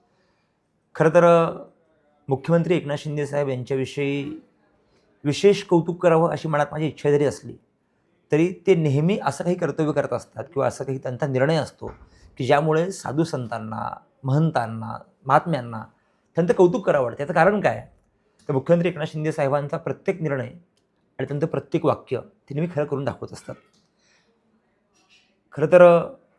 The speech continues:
आज सकाळपासून काही मेसेजेस, काही फोटो, काही निमंत्रण माझ्याकडे आली. ते असं म्हटलं होतं की दिनांक सात तारखेला दौंडजवळ जो काही कत्तलखाना नियोजित आहे, त्याचं बांधकाम सुरू आहे.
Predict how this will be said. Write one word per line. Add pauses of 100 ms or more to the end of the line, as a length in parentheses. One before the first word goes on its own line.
(420)
आज
सकाळपासून
काही
मेसेजेस,
काही
फोटो,
काही
निमंत्रण
माझ्याकडे
आली. (500)
ते
असं
म्हटलं
होतं
की
दिनांक
सात (100)
तारखेला (420)
दौंडजवळ
जो
काही
कत्तलखाना
नियोजित
आहे, (840)
त्याचं
बांधकाम
सुरू
आहे.